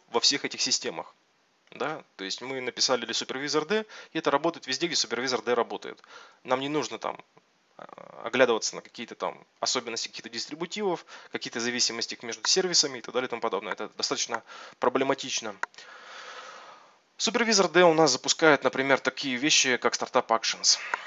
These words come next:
Когда я говорил об этапах подготовки тестовых окружений, как раз Startup Actions — это в-, э, подготовка тестового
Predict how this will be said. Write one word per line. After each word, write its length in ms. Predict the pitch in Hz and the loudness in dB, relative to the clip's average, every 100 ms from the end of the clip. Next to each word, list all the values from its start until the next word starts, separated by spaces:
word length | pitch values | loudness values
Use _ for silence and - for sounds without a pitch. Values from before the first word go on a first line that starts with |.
| - - | -16 -12
Когда 260 | 120 139 | -2 4
я 80 | 131 | 6
говорил 480 | 123 135 139 139 117 - - - | 6 2 4 2 0 -6 -20 -4
об 220 | 139 139 - | -2 -2 -2
этапах 460 | - - 143 - - | 2 6 6 6 2
подготовки 440 | - 131 135 - | -2 0 0 0
тестовых 520 | - 131 - 113 107 | -2 -2 0 -4 -4
окружений, 640 | - - 151 202 208 180 170 _ _ _ | -8 -4 0 0 0 -4 -8 _ _ _
как 180 | - - | -6 6
раз 220 | 143 - | 6 6
Startup 280 | 117 - - | 0 0 2
Actions — 440 | - 196 185 165 - | 4 2 0 0 -2
это 520 | 165 160 160 139 131 - _ _ _ _ _ - | -6 -2 2 2 2 -2 _ _ _ _ _ -20
в-, 600 | 117 113 64 - 117 120 | -16 -14 -10 -6 0 0
э, 40 | |
подготовка 480 | - - 143 139 - | 2 2 4 4 2
тестового 720 | - 127 - 113 110 107 113 | 2 2 2 0 2 2 0